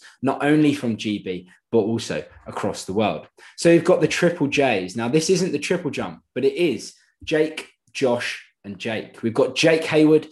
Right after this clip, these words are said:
Josh Kerr, and Jake Whiteman all competing in the fifteen hundred meters. Their heats will be at one oh five A M, uh, that's U K time, and these boys are ready to fight on the world stage.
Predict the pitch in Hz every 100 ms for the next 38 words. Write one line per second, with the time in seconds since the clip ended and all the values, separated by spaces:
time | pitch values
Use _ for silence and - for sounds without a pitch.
0 | _ _ _ - 165 160 - 147 120 113
1 | - _ _ 135 135 127 - 131 117 120
2 | 110 110 113 151 170 165 156 160 151 110
3 | 92 104 104 - 107 107 98 90 90 113
4 | 110 78 - _ _ _ _ 139 147 143
5 | 156 - - - - 127 123 131 - 135
6 | 139 139 139 120 117 - 117 113 107 -
7 | 110 135 170 185 - 113 107 107 - 110
8 | 104 - 123 107 - 127 120 120 117 107
9 | - - 131 147 156 143 135 131 120 -
10 | 120 113 113 127 117 113 - 117 110 101
11 | 101 104 104 104 - 101 92 -